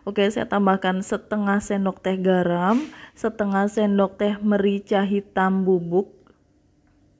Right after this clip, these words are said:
Tambahkan madu satu sendok makan. Dan saya mau pakai satu siung bawang putih. Bawang putihnya mau saya hancurkan pakai garlic masher ini. Kalau kalian nggak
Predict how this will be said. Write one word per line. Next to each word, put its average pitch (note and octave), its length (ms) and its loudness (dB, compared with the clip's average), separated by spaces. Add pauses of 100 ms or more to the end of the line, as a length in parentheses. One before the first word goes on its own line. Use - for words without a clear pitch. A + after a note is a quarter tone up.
(800)
Tambahkan G#3 560 2
madu G3 720 0
satu G#3 320 -6
sendok G3 400 -2
makan. F#3+ 720 -2 (1400)
Dan A3+ 160 4
saya B3 320 2
mau G#3+ 240 2
pakai G#3 320 -2
satu G#3+ 320 -2
siung G3+ 400 0
bawang F#3+ 400 2
putih. G#3 560 -2
Bawang F#3+ 320 2
putihnya G3 480 -4
mau F#3 480 0
saya F#3 320 0
hancurkan F#3 800 -2
pakai F#3 480 0
garlic F#3 400 0
masher F3+ 400 -4
ini. F3+ 480 0 (400)
Kalau F#3 240 2
kalian F#3 560 2
nggak F3+ 720 2